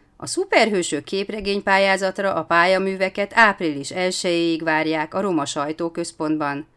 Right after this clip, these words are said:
illetve digitálisan a szervezet e-mail címén, a romasajtóközpont kukac gmail pont com-on.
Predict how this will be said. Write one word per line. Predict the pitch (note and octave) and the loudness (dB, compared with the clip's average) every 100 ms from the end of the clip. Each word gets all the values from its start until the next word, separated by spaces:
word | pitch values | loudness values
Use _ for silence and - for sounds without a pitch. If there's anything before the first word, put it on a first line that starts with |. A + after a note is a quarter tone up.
| _ _ _ _ _ _ | _ _ _ _ _ _
illetve | - G3+ F3+ E3 C#3+ | -6 0 2 0 -2
digitálisan | D#3 F3+ F#3 F3 E3+ E3 - D#3+ D#3+ - | -2 -4 0 4 4 2 0 0 0 -4
a | D#3+ | -8
szervezet | - G#3 F#3 D#3 C#3 B2+ | 2 2 2 0 -6 -4
e-mail | F3+ F#3 F3 | -2 2 2
címén, | D#3+ - D#3 D#3 D3+ D#3+ _ _ _ _ _ _ - | 0 0 2 2 0 -4 _ _ _ _ _ _ -8
a | D#3+ | -2
romasajtóközpont | G#3 A#3 A3 G#3 F3+ E3+ D#3+ E3+ D#3+ D3+ D3+ | 2 2 2 2 2 0 -2 -2 -4 -6 -6
kukac | D#3 D3+ D3 | -6 -4 -4
gmail | D#3 D#3 C#3 C#3 D#3+ | -2 -2 -2 -4 -6
pont | E3+ E3 D#3+ | -4 -6 -4
com-on. | D3+ C3 B2 D#3 | -6 -6 -8 -12